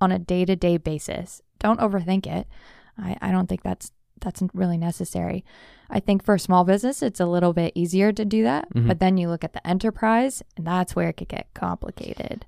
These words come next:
Speaker 2: Yeah, imagine writing down all the
Speaker 1: Mm-hmm.
Speaker 2: access that every person and, uh, you know, if you got, you got three thousand people that you're supporting.
Speaker 1: Oh, my word, yes.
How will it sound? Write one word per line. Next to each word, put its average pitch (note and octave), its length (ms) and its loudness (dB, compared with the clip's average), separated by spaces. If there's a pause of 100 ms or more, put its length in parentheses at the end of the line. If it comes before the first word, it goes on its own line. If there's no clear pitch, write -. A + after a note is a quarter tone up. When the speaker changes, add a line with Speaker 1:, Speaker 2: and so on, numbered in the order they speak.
Speaker 2:
Yeah, F#2+ 180 0
imagine A#2 420 2
writing G#2+ 300 4
down G2+ 220 6
all G2+ 200 6
the - 100 4
Speaker 1:
Mm-hmm. F#3+ 120 4
Speaker 2:
access G2+ 720 -2 (180)
that G2+ 240 -2
every G#2 720 -2
person G2 480 -2
and, F#2 280 -4 (200)
uh, F#2+ 260 -4
you G#2 120 -4
know, F#2 80 -2
if F#2+ 100 -6
you A2+ 60 -2
got, G2+ 160 0 (260)
you C#3 60 2
got B2+ 160 2
three C#3 160 4
thousand A#2 360 4
people A2+ 240 0
that G2+ 60 2
you're G2 100 0
supporting. A3 360 6
Speaker 1:
Oh, A3+ 60 6
my G#3 180 2
word, F3+ 280 -4
yes. D#3+ 400 -8